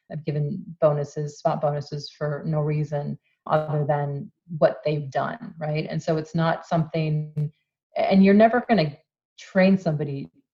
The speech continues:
to do that, right? If it's not inherent into who they are, you know, it's, it's, it's something that you have to either have within you or, or, or not. And I think that there's, to some extent, an ability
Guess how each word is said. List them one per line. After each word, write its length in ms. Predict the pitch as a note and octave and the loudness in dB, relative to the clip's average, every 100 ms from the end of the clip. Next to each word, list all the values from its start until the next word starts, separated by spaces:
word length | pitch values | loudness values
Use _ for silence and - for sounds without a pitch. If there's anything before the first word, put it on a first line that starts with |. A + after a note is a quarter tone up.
| _ - | _ -12
to 60 | D#3 - | -12 -6
do 220 | E3+ F#3+ | 0 2
that, 540 | E3 C3+ - - - - - | 2 -4 -6 -8 -8 -10 0
right? 200 | D#3 D#3+ | 2 2
If 140 | D#3+ | -2
it's 160 | D#3 - | -6 -4
not 340 | D3+ D3 - - _ | -4 -4 -6 -14 _
inherent 400 | C#3 D3+ D3 D3+ | -4 -2 -4 -4
into 180 | D3+ D3 - | -6 -8 -8
who 120 | E3+ | -4
they 160 | D3 - | -2 -2
are, 320 | - - - _ _ _ _ - | -4 -6 -12 _ _ _ _ -2
you 160 | E3 | 0
know, 260 | D3+ D3 D3 C#3+ - - - - - _ - | 2 0 -4 -12 -20 -20 -20 -20 -20 _ -12
it's, 420 | E3 - - _ _ _ | -12 -12 -20 _ _ _
it's, 580 | D3 F3+ - - - _ _ - | -2 0 -2 -12 -20 _ _ -6
it's 180 | F#3 | -4
something 340 | - F#3 F3+ E3+ | 2 4 4 4
that 180 | D#3+ E3+ | 4 2
you 180 | E3+ | -2
have 220 | C#3+ E3 - | 0 -2 0
to 100 | D#3+ | 0
either 180 | D#3+ D#3+ | 2 4
have 340 | D#3+ D3+ D#3 - | 2 0 -2 -8
within 320 | E3 E3 D#3+ | -8 -2 0
you 180 | F3+ F3 | 2 2
or, 80 | D#3 | 0
or, 440 | - D#3+ D#3 D#3+ | -2 -4 -4 -6
or 120 | - D3+ | -4 -2
not. 460 | D3 F3 - - _ _ _ | 2 2 0 -6 _ _ _
And 120 | E3+ G3+ | 0 2
I 60 | |
think 260 | G#3 C#4 - | 2 0 2
that 140 | F#3 | 2
there's, 220 | E3+ D3+ - _ _ _ _ _ _ | 2 0 -6 _ _ _ _ _ _
to 100 | F#3 | -6
some 260 | - F3 E3+ | 0 2 2
extent, 600 | E3 - E3 D#3+ D#3 - _ _ _ _ | 0 -2 0 0 -2 -10 _ _ _ _
an 140 | F3+ E3+ | 0 2
ability 640 | D#3 D#3+ D#3+ D#3+ D#3+ - | 2 2 2 2 -2 -6